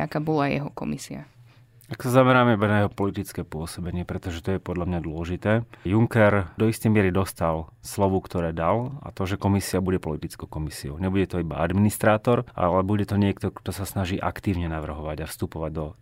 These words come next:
Speaker 2: tvorby riešení. To určite urobil. Neznamená to, že všetky riešenia alebo všetky problémy sa mu vyriešiť podarilo, ale ako poznamenal podľa mňa správne vo svojom takom tom rozlúčkovom prejave v Európskom parlamente.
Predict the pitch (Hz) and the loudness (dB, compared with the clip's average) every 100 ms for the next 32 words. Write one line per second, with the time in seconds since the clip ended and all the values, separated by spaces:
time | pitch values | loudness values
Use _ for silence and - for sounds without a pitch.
0 | - - 85 82 85 85 - 110 120 123 | -14 -6 -4 -2 -2 -2 2 4 2 4
1 | 117 117 - 104 98 85 82 76 73 85 | 6 6 4 -4 -4 -2 -6 -8 -12 -6
2 | 95 117 120 113 104 92 87 101 - 95 | 0 6 6 6 2 -2 -2 -2 0 2
3 | 92 - 95 90 85 85 - 85 87 - | 2 0 0 2 0 -4 -6 -4 -4 -8
4 | - - 92 92 90 85 92 87 90 87 | -8 -4 -2 0 -2 -2 -4 -2 0 -2
5 | - 90 95 87 80 82 113 - 90 90 | -4 -6 -2 0 0 0 -4 -4 4 6
6 | 98 101 - 110 98 - - _ _ - | 8 6 4 2 2 -4 -20 _ _ 0
7 | 113 107 110 104 101 98 - 101 98 98 | 2 4 6 6 6 4 4 2 4 2
8 | - - 107 95 82 82 - 90 87 85 | 2 4 4 4 -2 -4 -2 0 0 -2
9 | 80 87 - 82 - 87 95 101 98 - | -6 -10 -10 -10 -6 -2 0 0 -2 -2
10 | 90 82 95 98 87 85 87 82 - 87 | -2 2 4 4 4 0 -2 -4 -6 -2
11 | 90 92 101 101 110 110 | 2 4 4 2 2 0